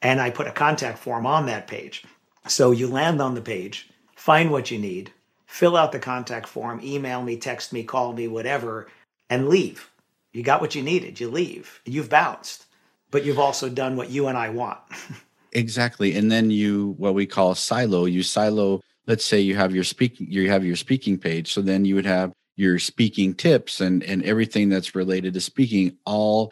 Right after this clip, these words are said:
Speaker 2: interlinked, all within that silo.
Speaker 1: I use a lot of tabs and toggles on my pages. Uh, those of you,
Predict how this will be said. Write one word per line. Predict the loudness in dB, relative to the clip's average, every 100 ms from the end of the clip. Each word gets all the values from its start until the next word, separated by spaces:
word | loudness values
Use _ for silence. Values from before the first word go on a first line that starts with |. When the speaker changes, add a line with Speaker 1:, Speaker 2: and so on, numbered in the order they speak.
| _ 0
Speaker 2:
interlinked, | 4 4 4 2 2 0 -4
all | -2 2 2 2 -2
within | -4 -2 0 2
that | 0 -4
silo. | -6 -6 -8 -10 -14 -16 _ _ _ 2
Speaker 1:
I | 2
use | 4 0 -2
a | -4
lot | -4 -6
of | -6
tabs | -4 0 2 0 -4 -8 -10
and | -10 -10 -4
toggles | 0 0 -2 -6 -4
on | -4
my | -2 -4
pages. | -2 0 0 0 -2 -4 -6
Uh, | -4 -4 -2
those | -4 -4
of | -4
you, | -4 -6